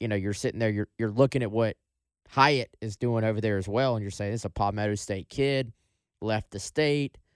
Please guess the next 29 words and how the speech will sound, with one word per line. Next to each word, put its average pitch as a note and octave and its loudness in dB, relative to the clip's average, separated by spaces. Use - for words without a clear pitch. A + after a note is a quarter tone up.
showing A#2+ 2
out A2+ 0
at - -10
Tennessee." C#3+ 0
And B2+ 0
then, B2 0
you C3+ -2
know, G#2 0
so G#2 -6
Tennessee's C3 0
offensive A#2+ 0
coordinator A2+ 0
leaves A#2 -2
after A#2 0
that. A2 2
South A#2 2
Carolina A2+ 2
smashes B2 0
Tennessee. A#2 0
Um, F2+ -8
South A#2+ 0
Carolina A#2 0
changes A#2 -2
things A#2 -4
up A2+ 0
on A2+ -2
offense A2+ -2
as F#2+ -8
well. B2+ 2